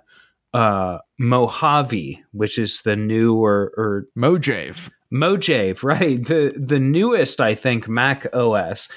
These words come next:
Speaker 1: If you know what works in Safari on that, let me know. Um, Adblock Plus does not for some reason. Uh, I don't know the ins and outs. I don't have time
Speaker 2: But,
Speaker 1: for all
Speaker 2: but
Speaker 1: the
Speaker 2: the ads
Speaker 1: technical
Speaker 2: were coming
Speaker 1: stuff.
Speaker 2: in thick and fast.
Speaker 1: Right, right. So if you know, tell me. Uh, but anyway,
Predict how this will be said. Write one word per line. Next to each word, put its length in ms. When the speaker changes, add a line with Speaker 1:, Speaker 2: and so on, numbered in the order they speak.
Speaker 1:
If 200
you 160
know 300
what 320
works 420
in 160
Safari 800
on 260
that, 300
let 140
me 160
know. 520
Um, 300
Adblock 520
Plus 340
does 260
not 300
for 140
some 280
reason. 500
Uh, 320
I 120
don't 160
know 180
the 180
ins 280
and 100
outs. 420
I 120
don't 140
have 180
time 300
Speaker 2:
But, 60
Speaker 1:
for 140
all 140
Speaker 2:
but 80
Speaker 1:
the 80
Speaker 2:
the 40
ads 260
Speaker 1:
technical 100
Speaker 2:
were 40
coming 280
Speaker 1:
stuff. 100
Speaker 2:
in 380
thick 260
and 160
fast. 460
Speaker 1:
Right, 540
right. 320
So 260
if 160
you 60
know, 220
tell 260
me. 220
Uh, 300
but 380
anyway, 540